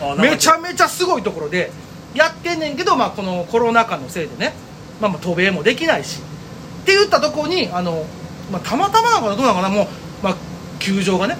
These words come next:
Speaker 1: うん。
Speaker 2: 空いてたんで、じゃあそこでやろうじゃないかっていうことで、もうビッグプロジェクトですよ、こんなもん。
Speaker 1: へ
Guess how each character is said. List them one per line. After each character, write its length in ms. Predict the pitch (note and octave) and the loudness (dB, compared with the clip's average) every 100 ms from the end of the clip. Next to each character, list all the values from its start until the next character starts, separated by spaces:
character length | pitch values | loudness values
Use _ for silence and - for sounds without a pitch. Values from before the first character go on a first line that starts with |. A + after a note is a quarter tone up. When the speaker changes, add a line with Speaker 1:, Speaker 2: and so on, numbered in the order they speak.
| - | -6
Speaker 1:
う 40 | |
ん。 440 | C3+ - - - - | -8 -8 -12 -8 4
Speaker 2:
空 140 | B3+ | 4
い 80 | D#4+ | 4
て 100 | D#4+ | 0
た 120 | - | -4
ん 140 | B2 - | -6 -6
で、 80 | - - - - - - | -8 -10 -12 -12 -12 4
じ 100 | G4+ | 6
ゃ 40 | A4 | 6
あ 20 | A4+ | 2
そ 120 | D4+ | 0
こ 120 | F4+ | 4
で 120 | F#4 | 4
や 140 | A3+ C4+ | 6 4
ろ 140 | C#4+ | 4
う 60 | C4+ | 0
じ 60 | A3 | 2
ゃ 20 | |
な 120 | F3+ | 0
い 60 | E3 | -2
か 120 | E3 | -6
っ 20 | |
て 140 | - | -8
い 20 | D3+ | -10
う 40 | |
こ 100 | C#3+ | -10
と 100 | C3 | -8
で、 140 | D#3 - - - - | -6 -6 -12 -16 -10
も 80 | E3+ | -6
う 40 | - | 2
ビ 120 | E4+ | 0
ッ 60 | - - | 0 -8
グ 120 | G4 | -4
プ 120 | F#4+ | 6
ロ 140 | A4 A#4 | 8 8
ジ 80 | |
ェ 40 | - | 2
ク 60 | |
ト 80 | F#3 | -2
で 120 | D3 | -6
す 80 | C#3 | -6
よ、 60 | C3 | -8
こ 100 | D3+ | -8
ん 100 | D3+ | -6
な 80 | |
も 60 | |
ん。 20 | |
Speaker 1:
へ 40 | D3 | -6